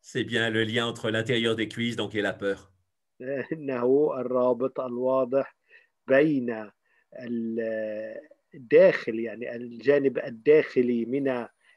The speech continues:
Speaker 2: الفخذين والخوف.
Speaker 1: Et en m-، massage tibétain, on fait souvent des applications d'huile chaude sur l'extérieur des cuisses.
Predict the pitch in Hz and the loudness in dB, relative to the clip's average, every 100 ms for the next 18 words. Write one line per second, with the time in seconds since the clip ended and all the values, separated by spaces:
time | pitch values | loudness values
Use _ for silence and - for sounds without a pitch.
0 | _ - 123 - 123 127 135 139 170 175 | _ -10 -8 -2 -4 2 4 6 6 4
1 | 131 139 175 185 - 131 - 113 98 _ | 4 4 4 0 -4 -8 -4 -6 -6 _
2 | _ _ _ _ _ _ _ _ - 123 | _ _ _ _ _ _ _ _ -10 -4
3 | 113 110 107 107 104 107 117 110 85 113 | 0 0 0 -2 -4 -6 -8 -12 -16 -20
4 | - - - 127 127 143 131 123 - 123 | -20 -20 -8 -2 -2 0 -2 -2 -6 -4
5 | 120 120 120 135 - _ _ _ 113 117 | -4 -4 -4 -6 -12 _ _ _ -10 -8
6 | 113 110 127 120 - 120 127 135 123 123 | -8 -6 -4 -4 -4 -2 -2 0 -2 -2
7 | 120 127 127 - 131 120 117 110 - 131 | -2 -2 -2 -2 -6 -6 -6 -8 -4 -2
8 | 127 127 127 120 123 131 123 123 120 110 | -2 -4 -4 -4 -4 -4 -2 0 -2 -2
9 | 107 117 123 123 - | -8 -8 -8 -8 -12